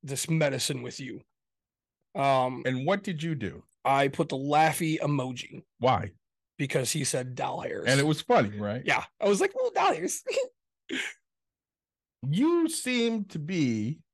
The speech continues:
Speaker 2: because you put the laughing emoji, the biggest piece of shit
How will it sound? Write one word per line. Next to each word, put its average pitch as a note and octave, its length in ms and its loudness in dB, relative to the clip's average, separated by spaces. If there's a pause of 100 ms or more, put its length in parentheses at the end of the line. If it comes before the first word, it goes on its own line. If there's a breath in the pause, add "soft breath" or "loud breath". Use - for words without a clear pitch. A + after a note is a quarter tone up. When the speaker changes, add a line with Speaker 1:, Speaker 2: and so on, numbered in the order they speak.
Speaker 2:
because B2 280 -2
you C3+ 80 0
put B2+ 140 -4
the B2+ 80 -4
laughing A#2 320 2
emoji, A2 500 -2 (260 loud breath)
the D3 80 2
biggest A3 560 4 (1500)
piece C4+ 220 6
of A3 120 4
shit G3 540 4